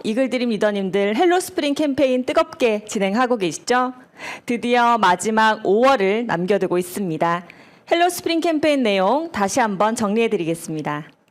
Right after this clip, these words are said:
먼저 오월 한 달 동안 십만 원 이상 구매하신 신규 에이비오에게는 오천 원의 에이클릭스 머니를 제공해드립니다. 그리고 이글드림에서는 오천 원의 기프티콘을 추가로 증정해드립니다.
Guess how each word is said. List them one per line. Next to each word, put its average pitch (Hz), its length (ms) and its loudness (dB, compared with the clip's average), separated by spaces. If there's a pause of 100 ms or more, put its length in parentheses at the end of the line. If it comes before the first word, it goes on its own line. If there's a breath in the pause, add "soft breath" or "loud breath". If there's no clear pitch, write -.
(800 loud breath)
먼저 196 340 2
오월 247 400 4
한 359 160 0
달 349 260 2
동안 302 440 0
십만 359 360 0
원 320 120 0
이상 277 240 0
구매하신 240 680 0
신규 302 420 -2
에이비오에게는 208 1080 0 (460 loud breath)
오천 220 360 0
원의 240 320 2
에이클릭스 262 600 -2
머니를 214 560 0
제공해드립니다. 165 1040 -4 (840)
그리고 202 440 0
이글드림에서는 262 1080 0 (340 loud breath)
오천 233 400 2
원의 269 280 2
기프티콘을 254 720 -2
추가로 285 580 2
증정해드립니다. 170 1080 -2